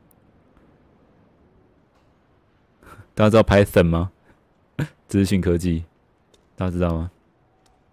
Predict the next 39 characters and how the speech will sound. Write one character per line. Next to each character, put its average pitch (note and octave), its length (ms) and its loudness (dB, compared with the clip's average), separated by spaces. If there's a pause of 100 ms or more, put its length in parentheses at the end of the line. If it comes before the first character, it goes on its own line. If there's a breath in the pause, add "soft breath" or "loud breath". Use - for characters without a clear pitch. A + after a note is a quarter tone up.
(1900)
哦， - 160 -20
这 A2 60 -16
边 G2 140 -4
不 F#2+ 80 -2
能 F2+ 60 -2
过 E2+ 140 -2
去。 E2 180 -8 (1300)
OK， F#2 320 -10 (1600)
通 C3 140 -10
常 F#2 160 -8
哦， D#2+ 260 -6
第 - 80 -12
一 - 60 -10
开 - 160 -8
始 G#2 160 -10
哦， D2+ 220 -6
就 G2 80 -12
是 A2+ 120 -10
要 A2 200 -6 (180)
探 A2+ 160 -6
索 E2+ 180 -6
一 D#2 60 -10
下。 - 180 -10 (520)
我， F#2+ 100 -14 (360)
我 F#2+ 100 -6
这 C3+ 100 -6
个， A#2 180 -2 (160)
这 C#3 120 -6
个 G#2+ 160 -2
应 A#2+ 120 -4
该 A#2+ 140 0
会 A#2+ 220 0
花 G#2 400 0 (1000)
蛮 F2+ 160 -4
多 G#2+ 160 -2
影 E2 160 -4
像 F2+ 240 -2
的 D#2 80 -4
哦， D2+ 240 -6